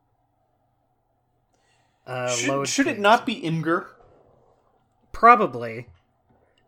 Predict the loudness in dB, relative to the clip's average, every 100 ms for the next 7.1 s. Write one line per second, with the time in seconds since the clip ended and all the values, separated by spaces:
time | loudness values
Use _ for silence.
0 | -10 -6 -6 -10 -6 0 4 4 8 8
1 | 10 8 8 4 6 6 4 0 -2 -2
2 | -2 2 6 6 6 0 -2 -2 -2 -4
3 | -4 -4 -8 -12 _ _ _ _ _ _
4 | _ _ _ _ _ -6 -4 0 2 2
5 | 2 6 6 6 2 -2 -2 -2 0 -2
6 | -8 -4 -4 -2 -4 -8 -10 -12 -10 -10
7 | -10